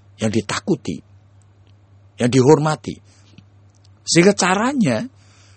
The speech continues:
bukan justru dengan hal-hal yang Tuhan kehendaki. Sekarang dengan melatih, memperbesar tubuh, otot-ototnya, menjadi macho, yang bisa dengan kekuatan dan keka-, ke-, apa, eh,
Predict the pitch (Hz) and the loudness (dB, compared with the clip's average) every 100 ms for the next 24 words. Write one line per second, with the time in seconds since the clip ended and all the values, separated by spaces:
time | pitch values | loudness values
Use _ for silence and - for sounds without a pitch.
0 | _ 160 190 175 247 - 294 220 196 165 | _ 0 2 2 0 -2 -4 -2 -2 -2
1 | 170 190 180 208 240 220 185 190 214 214 | -2 -2 -2 0 0 0 0 -2 -6 -8
2 | 226 220 - - _ - - - - - | -10 -12 -18 -18 _ -20 -20 -20 -20 -20
3 | - - 101 110 101 107 104 95 - - | -20 -6 -4 -2 -2 0 0 -2 -8 -16
4 | - 107 113 135 131 - 98 - 92 107 | -4 -2 0 -2 -4 -6 -8 -8 -6 -4
5 | - 101 107 - 101 92 110 95 92 80 | -6 -4 -2 -2 -2 -4 -6 -8 -10 -12
6 | - _ - - _ - 110 131 - 113 | -16 _ -20 -20 _ -8 0 0 0 -6
7 | - 95 95 92 - 76 - _ _ - | -6 -8 -6 -8 -12 -18 -20 _ _ -8
8 | 104 117 123 123 123 - 151 101 - - | 0 2 2 0 -2 0 -2 -2 -8 -20
9 | - - - - - 95 95 131 143 139 | -20 -20 -20 -20 -10 -4 0 2 2 2
10 | 135 127 240 - 202 190 180 165 156 160 | 0 -2 -8 -4 -4 -2 -2 -4 -6 -8
11 | - 143 139 - - - 131 - - 117 | -8 -8 -8 -12 -20 -6 -6 -6 -8 -6
12 | 120 123 117 - - - - 120 113 113 | -2 -2 -4 -12 -20 -10 0 2 2 0